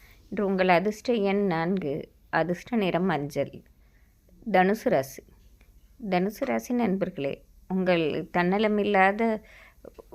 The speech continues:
நல்ல மனம் இன்று மற்றவர்களுக்கு தெரிய வரும் நாளாக இருக்கும். எப்பொழுதுமே மற்றவர்களின், அ, பிரச்சனைகளை நல்லபடியாக முடிக்க வேண்டும் என்று நினைப்பவர்கள் தான் நீங்கள். அது மற்றவர்களுக்கு தெரியாமல் இருக்கும்,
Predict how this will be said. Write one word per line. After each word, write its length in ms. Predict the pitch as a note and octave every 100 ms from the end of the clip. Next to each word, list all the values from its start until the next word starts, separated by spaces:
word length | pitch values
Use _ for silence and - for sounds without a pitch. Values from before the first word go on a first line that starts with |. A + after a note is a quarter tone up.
| -
நல்ல 340 | F#3 F3+ G#3+
மனம் 360 | G#3+ E3 E3 F#3 -
இன்று 200 | G3 G3
மற்றவர்களுக்கு 680 | G3 F#3 G3 G3 G3 G3+ A3+
தெரிய 320 | A#3 F3 F#3 A3
வரும் 260 | F3+ F#3
நாளாக 400 | F#3+ D3+ D#3 D#3 G3
இருக்கும். 380 | F#3+ A#2 - C3+ - - - _
எப்பொழுதுமே 600 | - F3+ G#3+ A3 A3 A3 A3
மற்றவர்களின், 920 | G#3+ F3+ G#3+ G3+ F#3+ F#3+ F3+ F3 F3 - - - -
அ, 100 | - E3+ D#3+ D#3 - - - - _ _ _ _ - - -
பிரச்சனைகளை 680 | F3 F3 - G#3 G3 F#3 D#3+ D3+ - -
நல்லபடியாக 680 | - E3+ F3+ G3+ G3 F#3+ G#3+
முடிக்க 340 | G#3+ F3 F3+ G3
வேண்டும் 320 | F#3 F3 F#3
என்று 280 | F3 D#3 E3+
நினைப்பவர்கள் 640 | E3+ D#3+ E3+ E3+ D3+ C#3+
தான் 200 | D#3+ D#3
நீங்கள். 400 | E3+ C#3+ C3 C3 - - - - - -
அது 200 | E3+ F#3
மற்றவர்களுக்கு 720 | F3+ F3 G3 G3 F#3+ F#3 G#3 -
தெரியாமல் 600 | F#3 F3+ G3 G3+ G3 F#3+
இருக்கும், 480 | E3 E3+ E3 F3+ F3